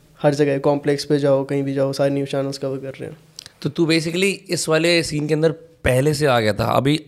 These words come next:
Speaker 2: अभी हल्ला तो अभी मना है ना Midjourney का।
Speaker 1: भाई, I think मैंने अपनी सबसे पहली पोस्ट कर दी होगी यार मई जून में एआई, एआई आर्ट की।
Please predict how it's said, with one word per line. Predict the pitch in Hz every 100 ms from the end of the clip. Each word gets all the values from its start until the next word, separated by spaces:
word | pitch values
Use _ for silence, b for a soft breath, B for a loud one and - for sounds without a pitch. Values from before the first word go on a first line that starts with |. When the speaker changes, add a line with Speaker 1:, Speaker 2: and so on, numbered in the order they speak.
| -
Speaker 2:
अभी | 120 139
हल्ला | 127 117 127
तो | 135
अभी | 139
मना | 131 107
है |
ना | 110 131 113
Midjourney | 113 113 117 110 107
का। | 92
Speaker 1:
भाई, | 92 - 170
I |
think | 180 220
मैंने | 220
अपनी | 214
सबसे | 214 175 180
पहली | 180 190
पोस्ट | 185 170 -
कर | 160
दी | 151
होगी | 156 151 151
यार | 151 165 165 - 165
मई | 160 147 147
जून | 147 147
में | 143 131 - - - 151
एआई, | 143 139 -
एआई | 147 143
आर्ट | 135 127 -
की। | 165